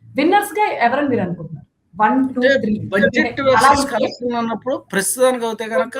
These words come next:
Speaker 2: మనశంకర్ వరప్రసాద్‌కి బ-, బ-, చాలా మంచి
Speaker 1: అది ఎప్పుడు
Speaker 2: కలెక్షన్స్
Speaker 1: ఫస్ట్
Speaker 2: ఉన్నాయి
Speaker 1: ఉంటుంది.
Speaker 2: ట్రేడ్
Speaker 1: టూ,
Speaker 2: లో.
Speaker 1: త్రీ పొజిషన్.
Speaker 2: అసలు అంటే థియేటర్లు అన్నీ అవే ఉన్నాయి మీకు, ఎక్కడ
Speaker 1: Hmm.
Speaker 2: హౌస్‌ఫుల్, ప్రతి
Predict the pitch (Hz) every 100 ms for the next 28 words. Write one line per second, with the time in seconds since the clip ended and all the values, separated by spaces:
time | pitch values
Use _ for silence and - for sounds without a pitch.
0 | 247 208 196 156 143 160 170 196 202 202
1 | 190 190 190 202 196 220 190 165 151 143
2 | - 139 160 185 160 - 302 294 339 277
3 | - 294 240 180 - 180 180 - 349 339
4 | 240 - 240 185 170 160 143 165 160 -
5 | _ 151 320 220 208 160 190 254 285 285
6 | 294 269 285 247 156 - _ - 139 -
7 | 107 - 190 185 226 202 226 202 180 190